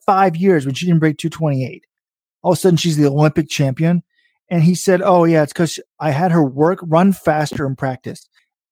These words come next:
Looking back at that, guys, did I believe that?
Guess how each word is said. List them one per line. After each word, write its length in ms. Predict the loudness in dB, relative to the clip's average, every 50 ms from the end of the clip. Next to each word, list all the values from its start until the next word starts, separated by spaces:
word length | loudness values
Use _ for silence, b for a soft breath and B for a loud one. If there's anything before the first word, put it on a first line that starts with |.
| _ -4
Looking 360 | -2 -2 -2 -2 -2 -2 0
back 280 | 2 2 2 2 0
at 120 | -2 -2 -2
that, 200 | -2 -4 -4 -4
guys, 360 | -6 -4 -4 -4 -6 -8 -12 _ _ _ _ _ -10
did 140 | -4 0 2
I 160 | 2 2 2
believe 480 | 2 2 0 0 2 0 0 0 0 0
that? 320 | 0 0 0 0 -2 -6